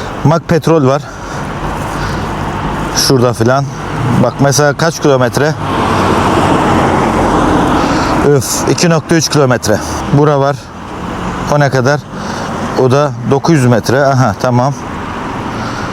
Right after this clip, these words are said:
Burada Sırnareka var. O yirmi dört saat açık değilmiş. Bak, buraya görüyor musun? Burada yirmi dört saat açık yazıyor. Ama fotoğrafına baktığında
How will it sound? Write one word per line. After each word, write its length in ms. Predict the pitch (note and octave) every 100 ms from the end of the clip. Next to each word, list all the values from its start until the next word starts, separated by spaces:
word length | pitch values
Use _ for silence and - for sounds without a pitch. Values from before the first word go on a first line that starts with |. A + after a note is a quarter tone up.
| - - - - - - - -
Burada 440 | C3 C3+ B2 D3 C3+ - - - - - - - - -
Sırnareka 640 | - - C#3+ C#3+ C#3+ A#2+ A#2+
var. 200 | C#3 C#3 - - - - - -
O 80 | B2
yirmi 180 | B2 B2
dört 140 | A#2+
saat 180 | - G2+
açık 260 | - - -
değilmiş. 340 | G2+ D2+ -
Bak, 180 | A2+ - - - - - -
buraya 160 | D3
görüyor 220 | D3+ G3
musun? 200 | C#4+ C#3
Burada 160 | C#3+ D3
yirmi 140 | D3
dört 120 | D#3 C3
saat 180 | D3+
açık 240 | C#3 - A2+
yazıyor. 320 | A2 A2 D#3 - - - - -
Ama 240 | C#3+ D#3 E3
fotoğrafına 560 | - D3 D#3+ D3 D3+
baktığında 600 | D3 D#3+ - D3+ C3+ E3